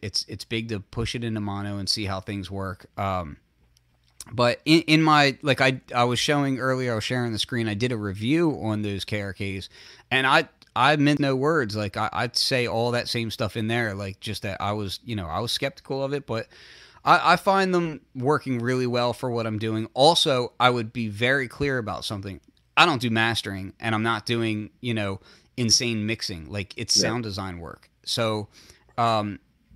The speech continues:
Speaker 1: you know, I'm very clear about that sort of thing. And I'm also very clear about the fact that, um, everybody has a different hearing curve,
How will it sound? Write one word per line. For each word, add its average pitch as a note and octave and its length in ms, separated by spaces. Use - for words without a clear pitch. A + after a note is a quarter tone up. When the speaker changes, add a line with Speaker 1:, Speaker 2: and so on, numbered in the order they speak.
Speaker 1:
you B2+ 100
know, A#2 140
I'm C3 100
very B2+ 300
clear B2 260
about G#2 240
that - 220
sort G#2 200
of G2 60
thing. G2 240
And A#2+ 100
I'm A#2+ 100
also E3 300
very C3+ 240
clear C3+ 240
about A#2+ 220
the A2+ 80
fact A#2 320
that, A2 260
um, G#2 440
everybody F#3 460
has D3+ 200
a B2 60
different B2+ 320
hearing B2+ 400
curve, E3+ 420